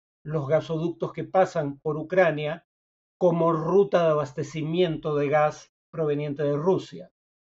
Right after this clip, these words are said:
Pero el primer objetivo, además de diversificar las rutas, diversificar las fuentes de energía, no se ha logrado en la misma proporción. De un lado, la generación de energías renovables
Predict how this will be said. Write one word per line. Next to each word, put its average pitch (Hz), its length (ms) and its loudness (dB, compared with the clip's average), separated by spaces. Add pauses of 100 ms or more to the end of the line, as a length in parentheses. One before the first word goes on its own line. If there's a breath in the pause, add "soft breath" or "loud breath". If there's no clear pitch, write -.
(360)
Pero 196 200 6
el 196 160 2
primer 254 320 2
objetivo, 165 840 -2 (240)
además 156 460 -2
de 175 80 -2
diversificar 139 680 0
las 165 180 0
rutas, 165 480 -2
diversificar 151 760 -2
las 139 160 -2
fuentes 165 300 -6
de 165 60 -4
energía, 165 720 -2 (640)
no 185 380 0
se 254 160 0
ha 254 60 6
logrado 196 500 6
en 185 80 6
la 165 80 4
misma 160 340 0
proporción. 151 680 0 (480)
De 170 140 2
un 277 220 6
lado, 202 720 6
la 170 160 -4
generación 156 580 2
de 185 80 2
energías 170 580 0
renovables 165 1040 4